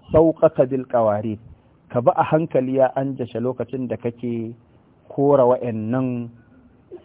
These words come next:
<coughs> wa'annan tangarayen." Alqawarir kuma su ne mata.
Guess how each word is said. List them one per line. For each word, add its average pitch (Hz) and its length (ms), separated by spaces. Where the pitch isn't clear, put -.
<coughs> - 1120
wa'annan 143 320
tangarayen." 120 560
Alqawarir 127 560
kuma 180 240
su 180 160
ne 135 140
mata. 104 400